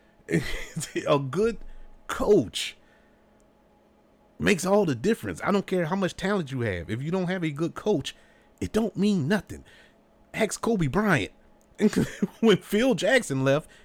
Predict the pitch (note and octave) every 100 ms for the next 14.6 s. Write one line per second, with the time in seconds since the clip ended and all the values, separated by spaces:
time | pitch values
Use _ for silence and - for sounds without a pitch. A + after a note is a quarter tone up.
0 | - D4+ C#4+ C4 C#4+ C#4 A#3 G#3+ D4 -
1 | F#2 - _ _ - _ - B3+ D4+ F3+
2 | G#3+ A#3+ C#4 C#4 B3 D3 F#3+ F3+ F#3 G3
3 | - F#3+ C#4+ - D#3 G2 - _ _ E2+
4 | E2 E2+ G2 A#2 C#3 C3 D3+ E3+ E3 G3
5 | A3 G#3+ - - D4 D4+ D4 C4+ D#3+ F#2
6 | - - F#3 B3 G3 G3 G3 - D#3+ D#3
7 | F3 E3 - _ _ _ _ _ _ -
8 | D#3 D#3 C3 B2+ A#2+ G#2+ G2+ E2 D2+ -
9 | _ _ D3 E3+ F#3+ D3 C#3+ - _ _
10 | _ - F#3+ A#3+ A3+ G3+ - - F#3+ F#2+
11 | - - - D#2+ E2 D#3+ F3 C#3 C3+ C3+
12 | A3 C4 D3 - _ _ - F#2+ G#2 G#2+
13 | F3+ A3+ - - - - - B3 A#3 B3
14 | A#3+ A3 A3+ A3+ - G#3+